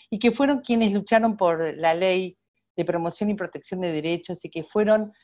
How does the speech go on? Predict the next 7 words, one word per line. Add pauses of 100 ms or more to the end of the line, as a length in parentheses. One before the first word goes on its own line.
(160)
artífices
de
la
derogación
del
patronato. (840)
Eh,